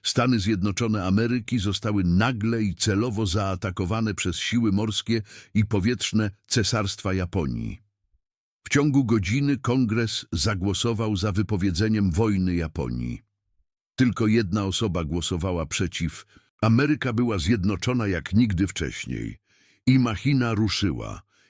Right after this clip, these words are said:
Yamamoto wiedział, co to oznacza. Japonia wygrała pierwszą bitwę, ale teraz musiała wygrać całą wojnę, zanim amerykański przemysł osiągnie pełną moc.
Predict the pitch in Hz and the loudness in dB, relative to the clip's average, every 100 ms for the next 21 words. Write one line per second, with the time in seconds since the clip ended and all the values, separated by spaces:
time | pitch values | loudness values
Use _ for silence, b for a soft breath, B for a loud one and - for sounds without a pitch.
0 | b 110 117 113 131 - 117 73 101 139 | b 2 4 2 0 0 -2 0 2 2
1 | 90 82 78 120 98 104 95 76 85 67 | 0 -2 -2 -2 -2 -2 -2 0 -2 -4
2 | - 64 50 - _ _ - 107 - 151 | -8 -10 -10 -16 _ _ 0 0 2 2
3 | 147 131 117 95 87 123 120 104 - 135 | 2 2 0 0 0 0 -2 -4 0 0
4 | 117 - 110 101 78 92 - 62 53 - | 0 -2 0 0 0 -2 -4 -8 -10 -12
5 | b b b 110 101 139 139 131 - - | b b b 0 2 0 0 -2 -4 -8
6 | b b 107 - 131 120 95 117 107 - | b b 0 2 0 0 0 0 0 -4
7 | - 139 135 131 120 85 107 82 64 62 | -2 0 2 2 2 2 0 0 -2 -6
8 | - B B 82 117 113 113 104 110 113 | -8 B B 2 4 4 2 2 2 2
9 | 107 127 139 117 - 110 - 127 120 - | 2 2 0 0 -2 -2 0 0 0 0
10 | 107 - 101 123 120 92 104 - 127 117 | -2 0 0 0 2 2 0 2 2 4
11 | 107 101 76 53 - - | 2 2 0 -4 -6 -8